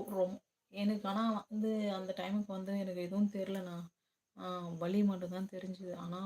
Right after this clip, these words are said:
ஊர்ல இருக்கும் நிறைய பேரு என்ன, இதெல்லாம் ஃபுல்லா இதெல்லாம் கருப்பாயிட்டு இருந்தது, ஃபுல்லாவே கருப்பாயிட்டு இருந்தது. ஊர்லாம் எல்லாருமே கஷ்டப்பட்டாங்க.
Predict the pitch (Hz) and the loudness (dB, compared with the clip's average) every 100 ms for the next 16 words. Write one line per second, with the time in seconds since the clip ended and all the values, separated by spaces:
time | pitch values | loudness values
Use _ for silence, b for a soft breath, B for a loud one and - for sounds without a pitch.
0 | 196 185 202 196 196 - 190 175 175 175 | -2 -2 -2 -2 -4 -8 -10 -8 -6 -6
1 | 185 190 190 190 196 _ _ _ _ 185 | -6 -8 -8 -10 -10 _ _ _ _ -6
2 | 180 190 - 196 180 185 180 196 202 - | -4 -6 -8 -6 -2 0 0 -2 -4 -8
3 | 196 185 185 190 196 180 190 190 180 175 | -6 -4 0 0 2 0 -2 -4 -4 -6
4 | _ 185 185 185 196 175 - _ _ - | _ -8 -8 -8 -8 -10 -12 _ _ -12
5 | 196 190 196 185 180 - 180 180 175 175 | -6 -6 -6 -10 -12 -6 -6 -6 -6 -8
6 | 190 180 175 170 180 190 _ _ _ _ | -8 -14 -16 -12 -10 -10 _ _ _ _
7 | _ - 170 180 190 185 170 185 202 196 | _ -12 -4 -2 -2 -6 -8 -10 -10 -12
8 | - 101 95 95 92 | -12 -12 -10 -10 -14